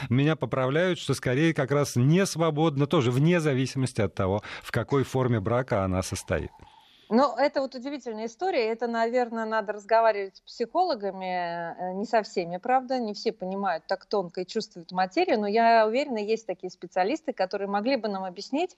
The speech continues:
Speaker 2: ам, вот этот разный подход. Ну, мы действительно разные с вами, с мужчинами. Мы женщины, мы по-другому мыслим, у нас логика по-другому выстроена, у нас чувство опасности и ответственности другое. Но, тем не менее, женщина, находящаяся в любых отношениях, я еще раз повторю,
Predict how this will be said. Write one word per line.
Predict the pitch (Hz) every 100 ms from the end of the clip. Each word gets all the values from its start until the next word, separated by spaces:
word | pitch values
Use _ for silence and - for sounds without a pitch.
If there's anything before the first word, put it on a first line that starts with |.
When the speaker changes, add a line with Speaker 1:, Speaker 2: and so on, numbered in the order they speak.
| - - - - -
Speaker 2:
ам, | 196 196 190 196 196 196 - 117
вот | 175 214
этот | 233 233
разный | 240 254 226
подход. | 220 214 - - 156 180
Ну, | 220
мы | 285
действительно | 247 233 330 - 220 214
разные | 214 180 165
с | 160 -
вами, | 180 160
с | 165 202
мужчинами. | 196 - 359 302 202 180
Мы | 180 196
женщины, | 165 226 294 - 208 185
мы | 180 190
по-другому | 180 208 202 185 170
мыслим, | 202 285 - 185
у |
нас | 175 160
логика | 202 262 226 -
по-другому | 190 202 185 196 180
выстроена, | 175 180 - 165 165
у |
нас | 165
чувство | - 202 - 165
опасности | - 226 - 208 - 170
и |
ответственности | 165 208 269 226 196 -
другое. | 175 190 180 156 - - - -
Но, | 202
тем | 208 320 381
не | 359
менее, | 302 190 165
женщина, | 240 330 - 226
находящаяся | 214 226 226 247 - 208 214
в | 196
любых | 240 240 -
отношениях, | 190 185 196 320 247 -
я |
еще | 214 226
раз | 180 -
повторю, | 165 - 175